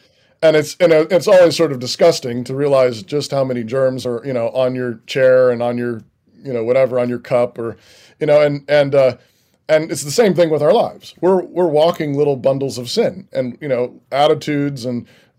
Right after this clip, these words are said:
thoughts and words. And if, you know, God took our heart and our mind and just displayed it on a big screen for everybody to see,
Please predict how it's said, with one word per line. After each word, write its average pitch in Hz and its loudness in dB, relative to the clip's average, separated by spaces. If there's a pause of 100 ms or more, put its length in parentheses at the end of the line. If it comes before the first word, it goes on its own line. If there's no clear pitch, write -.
thoughts 131 -2
and 120 -8
words. 139 -4
And 123 -6
if, 123 -8 (100)
you 147 -8
know, 120 -2
God 143 2
took 160 -6
our 143 4
heart 147 0
and 135 -2
our 135 0
mind 131 -2
and 123 -6
just 131 -10
displayed 147 -4
it 139 -6
on 127 -2
a 110 -6 (460)
big 151 -4
screen 131 -8
for 135 -6
everybody 127 0
to 117 -10
see, 151 -4